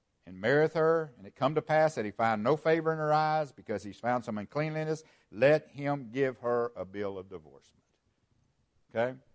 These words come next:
"And give it into her hand, and send her out of the house. And when she's departed out of his house, she may go and be another man's wife." Again, this applies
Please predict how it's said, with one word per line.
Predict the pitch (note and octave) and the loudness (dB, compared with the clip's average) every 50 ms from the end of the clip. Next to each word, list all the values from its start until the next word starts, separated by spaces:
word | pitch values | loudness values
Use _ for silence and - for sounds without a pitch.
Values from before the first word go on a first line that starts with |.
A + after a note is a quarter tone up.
| _ _ _ _ _ - | _ _ _ _ _ -16
"And | G2 E2+ D2+ | -14 -10 -4
give | G#2 A2+ B2 | -4 -2 0
it | C3+ | 0
into | D3 D#3 D#3+ E3 | 0 0 0 -2
her | E3 F3 F3+ D#3 | -2 -2 -2 -2
hand, | C#3+ B2 G#2 F#2+ F2+ E2+ E2+ F#2 | -2 -4 -6 -8 -10 -12 -14 -16
and | E2+ E2 - | -20 -18 -14
send | - - A2+ A2+ B2 C3 | -6 -2 0 0 2 2
her | C#3 C#3 | 4 4
out | D3 D#3 D#3+ | 6 6 4
of | E3+ F3 D#3+ | 2 0 -4
the | F3 | -4
house. | D3 G#2+ G2 E2 - - _ _ _ _ _ _ _ _ _ _ _ _ _ _ _ _ _ _ - | -4 -6 -6 -8 -8 -16 _ _ _ _ _ _ _ _ _ _ _ _ _ _ _ _ _ _ -14
And | G2 G#2 G#2 G#2 | -10 -10 -8 -8
when | G#2+ G#2 | -8 -8
she's | - - G#2 G2+ F#2+ - | -10 -10 -12 -14 -14 -16
departed | - F2+ - - C#3 C#3+ D3+ D#3 D#3+ D#3+ | -18 -10 0 4 6 6 6 6 4 6
out | D#3 D#3+ E3 | 6 6 6
of | D#3+ | 4
his | E3 E3+ D3+ - | 2 -2 -6 -4
house, | A#2+ G#2 F#2 E2 D#2+ - _ _ _ _ _ _ _ | -4 -4 -4 -4 -6 -10 _ _ _ _ _ _ _
she | _ - A#2 A#2 | _ -10 -8 -6
may | A#2 A2+ A2+ A2 F#2 | -2 -2 -2 -2 0
go | F#2 D3 C3+ F#2 D2 C#2+ - _ _ _ _ _ _ _ | 2 2 2 2 0 -6 -18 _ _ _ _ _ _ _
and | F2 F2+ E2+ | -20 -18 -12
be | G2+ G2 F#2+ | -8 -6 -6
another | F#2 F#2+ F#2+ F#2 F#2 F#2 | -4 -4 -4 -4 -4 -6
man's | F2+ F2+ F2+ E2+ E2+ E2 E2+ - - E2+ | -8 -8 -10 -10 -10 -14 -18 -20 -20 -20
wife." | D#2+ D2+ C#2 - _ _ _ _ _ _ _ _ _ _ _ - | -20 -20 -20 -20 _ _ _ _ _ _ _ _ _ _ _ -12
Again, | G2 A2 A#2+ A#2 G2+ E2+ D2+ _ _ _ _ _ _ - D#2+ | -10 -8 -6 -6 -6 -8 -10 _ _ _ _ _ _ -6 0
this | G2+ C3+ D#3 D3+ - | 4 4 4 4 2
applies | F3+ - - - E3+ F3+ F3 C3+ F#2+ E2+ - - - - - - | -2 -4 -2 2 4 4 4 4 2 -2 -12 -20 -20 -20 -20 -20